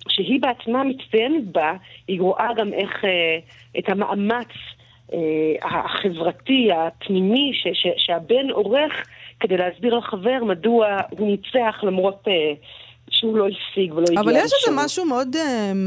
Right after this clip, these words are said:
Speaker 2: אני חושבת, אה, מוזר אולי, אני פתאום חושבת לעצמי, זאת אומרת, עמיחי הוא באמת מין משורר כזה, שאת אומרת, אי אפשר, אה, ל-, ל-, ל-, לכתוב על ירושלים בלי לראות את ה-, את הדברים שהוא כתב עליהם, אוקיי?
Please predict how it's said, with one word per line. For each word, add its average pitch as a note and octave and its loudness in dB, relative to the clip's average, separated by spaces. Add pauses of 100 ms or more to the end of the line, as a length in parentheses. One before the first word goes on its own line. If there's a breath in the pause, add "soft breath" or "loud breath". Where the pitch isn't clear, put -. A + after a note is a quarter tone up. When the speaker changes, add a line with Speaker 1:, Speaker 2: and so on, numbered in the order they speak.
(340)
Speaker 2:
אני F#3+ -2
חושבת, - -4
אה, A3+ 0 (680)
מוזר F#3+ 0 (120)
אולי, G3 2
אני F#3+ -4
פתאום C#4 -2
חושבת C#4 -4
לעצמי, G3+ -4 (340 loud breath)
זאת - -6
אומרת, G3+ -2
עמיחי A#3+ 0
הוא D4 0
באמת A3+ 0
מין B3 0
משורר G#3 0
כזה, C4 -2
שאת - -6
אומרת, A#3 0
אי C4 0
אפשר, A#3+ 0
אה, G#3 0
ל-, G3+ -2 (240)
ל-, F3+ -2
ל-, F3 -4
לכתוב A3+ -2
על A#3 0
ירושלים G3+ -2
בלי G3+ -2
לראות F#3+ -2
את F#3+ -8
ה-, E3 -2
את F3 -8
הדברים F3+ -4
שהוא G#3 -4
כתב F3+ -2
עליהם, D#3+ -4
אוקיי? G#3+ -4